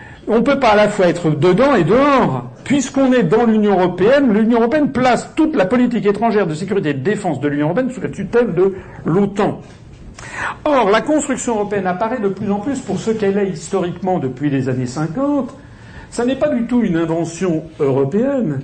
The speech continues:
c'est une grande manœuvre de vassalisation du continent européen par les États-Unis d'Amérique. La construction européenne s'inscrit dans la théorie américaine du choc des civilisations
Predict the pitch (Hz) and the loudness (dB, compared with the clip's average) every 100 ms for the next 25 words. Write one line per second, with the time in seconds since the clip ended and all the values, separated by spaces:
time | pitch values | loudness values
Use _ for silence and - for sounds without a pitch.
0 | - - - - 208 - 196 180 254 302 | -10 -20 -18 -6 -4 0 0 0 0 0
1 | 254 226 220 151 147 240 233 208 185 165 | 2 2 0 0 0 0 0 -2 0 -2
2 | - 180 131 123 277 277 226 202 156 139 | -2 -4 -6 -2 -2 0 0 0 0 -2
3 | 175 240 254 - 269 226 185 175 175 151 | -2 -2 -2 -2 -2 0 0 0 -2 -2
4 | 143 208 196 180 160 160 156 - - - | 0 0 2 0 0 -2 -6 -12 -20 -18
5 | 190 202 - - - - - - - - | -16 -16 -18 -20 -20 -20 -20 -20 -20 -20
6 | - - - - - - - 139 147 269 | -20 -18 -16 -18 -18 -16 -6 -4 0 0
7 | 269 262 262 233 226 220 202 233 214 - | 0 -2 0 0 2 2 0 0 -2 -2
8 | 233 165 143 139 240 208 180 165 160 160 | -2 0 0 0 2 2 4 2 0 -2
9 | 160 180 151 127 131 - 226 139 135 - | -2 -2 -2 -4 -6 0 0 0 -2 0
10 | 240 208 165 139 131 - 185 202 269 | 0 2 0 -2 -4 -4 -2 0 0